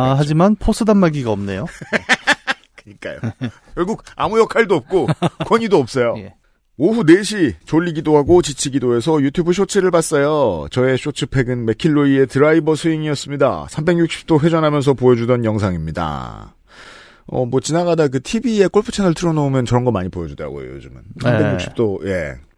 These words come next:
Speaker 1: 그리고는 몇 가지 골프 영상이 이어졌고, 축구 드리블 스킬 같은 스포츠 장면, 영화 짤, 유튜버의 컨텐츠들이 계속 이어졌습니다.
Speaker 2: 음.
Speaker 1: 이게 제가,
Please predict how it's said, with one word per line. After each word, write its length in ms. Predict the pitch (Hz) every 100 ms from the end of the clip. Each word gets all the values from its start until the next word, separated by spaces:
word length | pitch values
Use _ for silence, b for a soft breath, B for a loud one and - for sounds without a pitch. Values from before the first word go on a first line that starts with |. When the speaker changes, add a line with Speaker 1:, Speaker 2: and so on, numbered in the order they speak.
| _ b b b b b b
Speaker 1:
그리고는 420 | 151 190 208 165
몇 120 | 143
가지 260 | 170 156 165
골프 260 | 151 147 160
영상이 380 | 131 147 139
이어졌고, 520 | 131 110 95 - 80 80
축구 260 | 165 - 143
드리블 340 | 139 139 139
스킬 240 | - - 135
같은 280 | 123 131
스포츠 360 | 117 - - 143
장면, 480 | 147 139 143 135 120
영화 240 | 123 139
짤, 320 | - 139 139 -
유튜버의 480 | 120 - 147 147 139
컨텐츠들이 580 | 156 151 143 127 131 127
계속 320 | 113 117 107
이어졌습니다. 1120 | 101 92 73 - 69 67 92 76 73 65 55 -
Speaker 2:
음. 60 | - -
Speaker 1:
이게 120 | 180
제가, 400 | 190 117 - 64